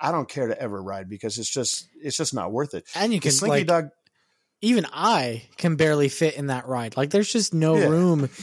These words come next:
Speaker 2: in that ride for, like, legs or anything. And I'm a short
Speaker 1: Yeah.
Speaker 2: person, and I don't even have leg room on that coaster. Like, it's,
Speaker 1: Yeah.
Speaker 2: it's incredibly small.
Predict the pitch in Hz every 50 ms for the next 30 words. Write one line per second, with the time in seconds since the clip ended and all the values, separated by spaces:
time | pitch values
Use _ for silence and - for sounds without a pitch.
0 | - - - - _ _ - - - _ - 170 170 170 165 160 151 143 131 135
1 | 151 170 170 156 131 - - 143 131 127 117 113 - - _ _ - 143 135 131
2 | 139 143 156 180 196 202 214 190 190 196 196 - - 175 175 180 196 202 214 196
3 | 202 220 214 214 180 156 156 170 240 277 208 135 127 - - 180 175 175 156 -
4 | - 208 247 - - 147 127 131 147 180 269 285 208 160 160 151 147 139 139 127
5 | 123 131 135 135 139 131 135 139 131 127 127 127 131 131 127 123 123 - 139 139
6 | 123 120 - - 113 - - - 139 151 165 202 202 - - 139 135 120 104 90
7 | 90 - 220 208 - - - - - - 139 135 131 - - - - 156 196 202
8 | 180 151 135 131 123 123 - - 139 123 110 -